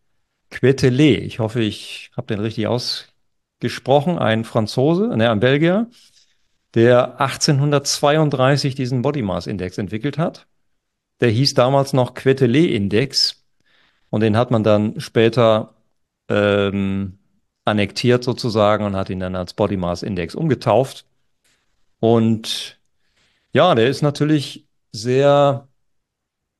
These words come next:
wie soll ich sagen, sehr hoch akzeptiert. Ja, der wird von Krankenkassen genutzt, der wird in der Wissenschaft genutzt, der wird sogar von der W H O entsprechend seit, äh, den achtziger Jahren schon genutzt als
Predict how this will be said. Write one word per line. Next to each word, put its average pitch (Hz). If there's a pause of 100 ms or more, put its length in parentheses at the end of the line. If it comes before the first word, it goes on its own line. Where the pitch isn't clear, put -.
(520)
wie 117
soll 120
ich 113
sagen, 120
sehr 113
hoch 127
akzeptiert. 139
Ja, 127
der -
wird 107
von 104
Krankenkassen 117
genutzt, 117
der 107
wird 98
in 98
der 95
Wissenschaft 117
genutzt, 110
der 98
wird 95
sogar 101
von 107
der 92
W 95
H 95
O 135 (720)
entsprechend 117
seit, 107
äh, 104
den 95
achtziger 110
Jahren 131
schon 139
genutzt 139
als 117